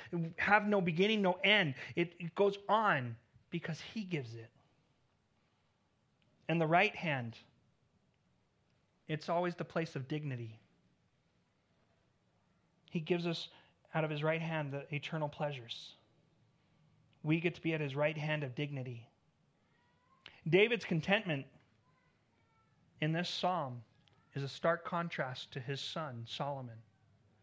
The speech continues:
His son Solomon, who wrote the book of Ecclesiastes, which is the memoir, if you will, of his life lived after vain pursuit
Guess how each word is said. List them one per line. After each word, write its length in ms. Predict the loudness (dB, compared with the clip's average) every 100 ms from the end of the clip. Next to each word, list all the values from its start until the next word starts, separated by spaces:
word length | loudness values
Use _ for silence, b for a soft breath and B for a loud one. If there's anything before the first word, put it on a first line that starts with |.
| b b b b b
His 160 | -6 -2
son 200 | -2 -2
Solomon, 440 | -2 -2 0 -2
who 160 | -2 0
wrote 260 | 0 0
the 60 | -2
book 180 | -6 -6
of 80 | -10
Ecclesiastes, 1080 | -8 -8 -6 -4 -4 -8 -14 -18 -18 -20 -20 _ _ _ _ B B B B B
which 260 | -2 0 0
is 260 | -2 -4 B B
the 400 | -4 -2 -2 -4 -10 _ b b b _ _ _ _ _ _ _
memoir, 680 | 0 4 4 4 2 2 2
if 160 | -2 -4
you 120 | -4
will, 260 | 0 2 0
of 120 | 0
his 220 | -4 -2
life 400 | -2 0 -2 -4
lived 440 | -2 0 0 0
after 240 | -4 -4 -6
vain 420 | -2 -2 0 -2
pursuit 640 | -6 -8 -10 -6 -4 -4